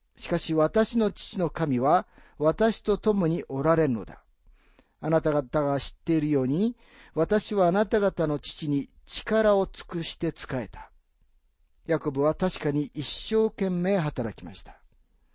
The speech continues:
七節。「それなのにあなた方の父は私を欺き、私の報酬を幾度も変えた。しかし神は彼が私に害を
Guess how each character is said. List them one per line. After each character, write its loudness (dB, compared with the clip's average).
七 2
節。 -10
「そ 0
れ 6
な 6
の 4
に 2
あ 0
な 2
た 2
方 0
の -2
父 -8
は 0
私 0
を 6
欺 2
き、 -12
私 0
の 4
報 4
酬 -2
を 4
幾 -4
度 4
も 0
変 -4
え -8
た。 -18
し -16
か 0
し -8
神 2
は 0
彼 4
が 6
私 2
に -4
害 6
を 2